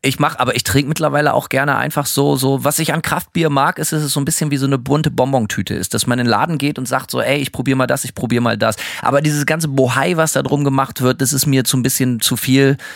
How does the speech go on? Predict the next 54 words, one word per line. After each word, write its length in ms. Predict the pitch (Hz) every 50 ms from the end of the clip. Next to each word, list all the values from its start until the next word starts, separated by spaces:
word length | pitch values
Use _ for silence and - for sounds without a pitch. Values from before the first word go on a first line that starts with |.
| - -
äh, 260 | - 120 120 117 117 110 - - - - -
und 200 | - 131 127 127
langweilt 580 | 131 131 143 147 135 127 117 113 110 101 92
mich 200 | 104 104 - -
auch, 180 | 85 95 98 95
ehrlich 260 | 92 95 92 101 -
gesagt. 440 | - 101 92 95 - 95 92 - -
So, 180 | - 98 95
das 260 | 98 101 107 104 - -
ist, 320 | - 117 107 - - -
äh, 240 | 117 107 110 110 107
finde 360 | - - - 123 123 117 117
ich, 260 | 95 95 110 - -
ziemlich, 840 | - - - - - 139 131 131 123 113 110 107 101 - - - -
äh, 540 | 87 90 87 85 85 87 87 87 85 90 92 - _ _ _ _ _ _ -
ja, 460 | - 95 95 98 101 107 110 107 104 90 - - - - - - - - - - _ _ _ _ _
äh, 460 | - - - - 120 135 127 123 135 131
da 220 | 117 139 143 135
wird 120 | 151 170
einem, 220 | 170 165 175 170 156
weißt 180 | 170 196 -
du, 40 | 185
am 100 | 175 175
Ende 160 | 175 185 190
des 120 | 185 175 -
Tages, 240 | 180 185 180 151 -
das 80 | 160
ist 60 | 156
ein 60 | 170 160
verdammtes 540 | 170 160 160 170 175 - 147 117 113 113
Bier, 240 | 113 151 185 175 123
Alter. 180 | 104 110 123 113
Lass 160 | 104 131 -
da 80 | - 139
mal 120 | 139 135
bitte 140 | 139 143 139
keine 220 | - 151 131 123
Raketenwissenschaft 880 | 117 113 110 - - 143 - 117 101 110 104 - 104 - 117 101 - -
draus 160 | 101 104 104
machen. 180 | 107 104 110 127
Und 40 |
die 80 | 123 117
meisten 280 | 123 131 160 - - 143
Leute, 220 | 139 147 160 143
die 80 | 135 143
damit 220 | 139 135 127 -
rumkokettieren 640 | 135 180 - - - 156 143 123 - - 165 160 156
und 100 | 123 113
angeben, 440 | - 139 147 151 131 147 143 139 127
sind 260 | 120 131 123 - -
ganz, 400 | - - 160 160 165 156 - -
ganz 240 | - 131 143 135 -
langweilige 880 | 117 117 127 131 120 117 113 117 120 107 110 110 107 - 92 98 92 92
Verlierertypen. 880 | - - 117 117 123 127 120 107 120 117 - - - 131 113 - 104